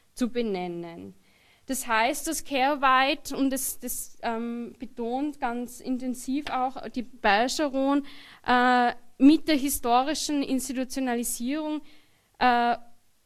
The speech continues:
also dass die historische Institutionalisierung der heterosexuellen Kleinfamilie, und es ist die heterosexuelle Kleinfamilie,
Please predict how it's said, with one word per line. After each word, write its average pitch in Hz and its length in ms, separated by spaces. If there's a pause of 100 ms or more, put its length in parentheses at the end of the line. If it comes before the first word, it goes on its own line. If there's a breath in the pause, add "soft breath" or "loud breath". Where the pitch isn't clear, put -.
(260)
also 277 200
dass 277 160
die 285 80
historische 285 560
Institutionalisierung 269 1400
der 247 100
heterosexuellen 254 960
Kleinfamilie, 240 800
und 220 100
es 240 140
ist 269 160
die 254 60
heterosexuelle 214 800
Kleinfamilie, 220 840